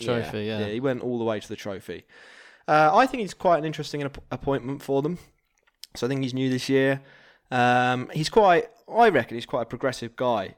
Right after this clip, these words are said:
Speaker 1: in cricketing terms. So I, I think the, the Capitals could play what is known as an exciting brand of cricket. Um,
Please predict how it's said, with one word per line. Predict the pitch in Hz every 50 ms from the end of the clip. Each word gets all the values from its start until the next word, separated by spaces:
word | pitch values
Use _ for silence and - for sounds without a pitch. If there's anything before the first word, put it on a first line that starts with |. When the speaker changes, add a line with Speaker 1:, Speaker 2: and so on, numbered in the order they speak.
| _
Speaker 1:
in | - 107
cricketing | - - 110 - 117 104 104 95
terms. | - 104 98 92 90 92 - - - -
So | - - 107 107 110 110 101 113 - -
I, | - 127 127 123 123 123 - -
I | 117 127 127
think | - 120 113 104 -
the, | - 117 110 110 110 107
the | -
Capitals | - - 135 127 - - - 113 101 -
could | - - 135 120 -
play | - 120 113 110 107 107 101 - _ _ _ _ _ _ _ _ _ _ _
what | - 123 123
is | 120 113
known | 131 139 139 131 123 104 95 95 95 - - - _ _ _ -
as | 113 104
an | 107 110
exciting | - - - - 113 107 104 - - 101 98 92
brand | - 90 95 98 92
of | 95
cricket. | - - 98 - - 98 - _ _ _ _ _ _ _ _ _ _ _ -
Um, | - 104 107 101 101 101 101 98 98 95 95 95 95 98